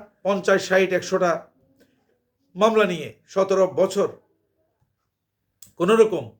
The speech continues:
নিয়মিত হুমকির মুখে আমরা বেঁচেছিলাম। কেন বেঁচেছিলাম আমি জানি না, এসব দেখার জন্য হয়তো, আরেকটি প্রজন্মকে আমরা বুকে লালন করবার জন্য হয়তো। আমরা তো এখন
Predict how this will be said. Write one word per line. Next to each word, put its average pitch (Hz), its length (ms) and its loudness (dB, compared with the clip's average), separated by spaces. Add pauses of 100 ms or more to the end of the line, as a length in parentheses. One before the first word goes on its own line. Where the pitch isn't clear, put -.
(380)
নিয়মিত 202 420 0 (120)
হুমকির 175 400 -8
মুখে 156 220 -8
আমরা 131 220 -8 (720)
বেঁচেছিলাম। 196 520 0 (100)
কেন 190 120 0 (100)
বেঁচেছিলাম 220 460 -2
আমি 196 180 -8
জানি 240 240 -2
না, - 60 -12 (840)
এসব 165 300 -4
দেখার 185 260 0
জন্য 190 160 0 (100)
হয়তো, 185 220 -8 (760)
আরেকটি 214 400 0
প্রজন্মকে 190 540 -2 (720)
আমরা 170 260 -2
বুকে 160 200 -2
লালন 160 360 -2
করবার 165 320 -4
জন্য 165 180 -6 (100)
হয়তো। 165 240 -14 (1900)
আমরা 190 180 0
তো 226 120 2
এখন 214 140 -2